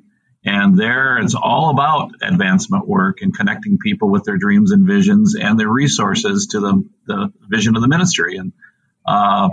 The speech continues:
was there, uh, six years, got the high school going, and then I got the, uh, the nod here to come to Mayer, Minnesota, and work with a school that was quite older and had, um, a lot of needs. And so, uh, I would say I've kinda, like most people in fundraising, I've just kinda stumbled into that world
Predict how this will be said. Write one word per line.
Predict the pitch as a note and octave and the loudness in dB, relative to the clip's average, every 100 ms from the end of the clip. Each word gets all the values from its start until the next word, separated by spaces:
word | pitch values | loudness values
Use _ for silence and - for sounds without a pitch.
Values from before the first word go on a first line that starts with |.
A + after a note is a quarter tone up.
| - | -2
was | A#2 G2+ | -2 -2
there, | G#2+ A#2 A#2+ A2 | -2 -2 -2 -2
uh, | G2 G2 - | -2 -4 -4
six | - C3 C3+ | -4 -2 -2
years, | B2 D3 C#3 | -2 -2 -4
got | A2+ | -6
the | A2+ | -4
high | A2+ | -6
school | A#2 - B2 | -6 -4 -4
going, | A#2 B2+ B2 | -2 0 0
and | G#2 | 2
then | G#2+ G2 _ _ _ _ - | 2 0 _ _ _ _ -10
I | - | -4
got | G2+ G2 G#2+ | -2 -4 -6
the, | G2+ G2 | -6 -2
uh, | F#2+ F#2 F#2 - - | 0 2 0 -2 -4
the | |
nod | G2+ G#2+ A#2+ | 0 0 0
here | A#2 G#2 A#2 A2+ | 0 -2 -2 -2
to | - | -2
come | A2+ G#2 | -2 0
to | G2+ | 0
Mayer, | A2 G#2 | 0 0
Minnesota, | G#2+ G#2 A2 A#2 C3 | 0 0 0 0 0
and | G#2+ G2 F#2+ - _ _ _ _ - | 0 0 -2 -4 _ _ _ _ -4
work | A2+ - | -4 0
with | D3 | 0
a | - | 2
school | - A#2 A2+ | 0 0 0
that | |
was | F#2+ | -2
quite | - C#3+ A#2+ | -2 -4 -2
older | B2+ G3 C3 G2+ G2 - | 0 0 0 0 -4 -6
and | A2 G#2 | -2 0
had, | G2+ G#2+ G#2 G2+ F#2 | 2 0 2 0 0
um, | G#2 G2+ F#2 G2+ - | -2 0 2 2 0
a | G#2+ | -2
lot | G#2+ G#2 | -2 2
of | G2 | 2
needs. | F#2 F2 E2 - - | 4 2 0 -4 -10
And | G2 | -8
so, | F2+ G#2 G2 | -2 -2 0
uh, | F#2 - _ _ _ - F#2+ F#2 G2+ | -4 -8 _ _ _ -6 -2 0 0
I | A2+ | -2
would | A2 | -2
say | E3 E3+ | -2 -2
I've | B2 | -4
kinda, | - D3 | -4 -2
like | C3+ G#2 | 0 2
most | A2+ C3 - | 2 0 -2
people | C#3 B2+ | -4 -2
in | A2+ | -2
fundraising, | A#2+ B2+ B2 G#2+ | -2 -2 0 2
I've | |
just | G#2 - | 0 0
kinda | A#2+ G#2+ | -2 -2
stumbled | - A#2+ B2 G#2+ | -2 -2 0 0
into | G#2 A2+ G#2 G2+ | 0 0 0 -2
that | F#2+ F#2 - | -2 -4 -4
world | G2+ F#2+ F#2 F2+ | -2 0 0 -2